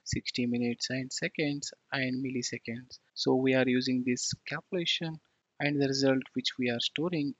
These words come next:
in this variable. And the remaining millis after years will store the extra days which we get by differentiating the time differences which we were calculated earlier with the new variable which we have calculated now.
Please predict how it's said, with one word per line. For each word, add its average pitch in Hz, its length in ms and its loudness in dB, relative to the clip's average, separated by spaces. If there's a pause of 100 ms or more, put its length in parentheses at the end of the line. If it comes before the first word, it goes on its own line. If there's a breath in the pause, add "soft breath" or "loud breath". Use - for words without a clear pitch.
in 120 360 -2
this 117 260 -6
variable. 120 480 -10 (460)
And 135 200 -2
the 135 160 -2
remaining 131 560 0
millis 180 460 -4 (160)
after 147 540 4
years 135 640 2 (200)
will 196 120 4
store 196 340 6
the 170 240 8
extra 143 500 2
days 131 420 4 (100)
which - 180 -4
we 131 140 6
get 143 260 4 (100)
by 131 140 4
differentiating 147 800 0
the 135 320 -2
time 180 240 8
differences 156 640 -2
which - 260 -2
we 127 140 2
were 123 160 2
calculated 127 640 -4
earlier 139 540 0 (200)
with 143 220 2
the 127 200 6 (280)
new 151 300 2
variable 131 380 4
which 123 320 -2
we 123 120 2
have 120 160 2
calculated 120 560 -10
now. 117 280 -16